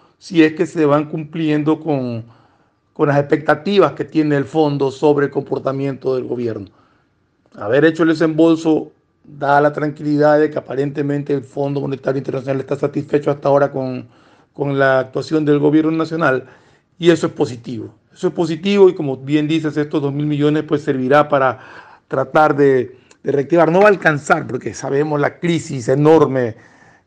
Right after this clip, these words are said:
que atraviesa el país desde antes de la pandemia, peor después de la pandemia, pero es un alivio, es un alivio para cumplir con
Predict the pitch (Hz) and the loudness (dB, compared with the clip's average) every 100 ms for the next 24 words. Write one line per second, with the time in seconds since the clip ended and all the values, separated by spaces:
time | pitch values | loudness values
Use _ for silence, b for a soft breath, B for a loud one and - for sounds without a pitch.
0 | - 143 135 135 143 147 143 143 135 139 | -14 -6 -2 0 2 2 -2 0 0 2
1 | 147 135 120 120 b b b b _ _ | 0 -2 -6 -12 b b b b _ _
2 | _ _ _ _ - 143 127 139 156 196 | _ _ _ _ -2 0 4 4 6 4
3 | 185 - 135 120 123 123 127 123 135 165 | 2 -6 -8 -4 -2 -2 -4 -2 0 0
4 | 147 - 151 143 165 202 160 127 - 147 | 0 4 6 8 8 6 4 0 -4 -2
5 | 156 147 120 117 - 123 151 147 135 165 | 0 0 -2 -6 -10 -8 -6 -6 -6 -10
6 | b b b b _ 180 170 160 170 170 | b b b b _ 4 6 6 4 2
7 | 139 139 151 135 147 156 139 147 156 147 | 0 0 -2 -2 0 0 0 2 0 2
8 | 135 127 131 120 - 160 151 - 135 120 | 0 -2 -8 -12 0 0 0 -4 -6 -6
9 | 117 | -10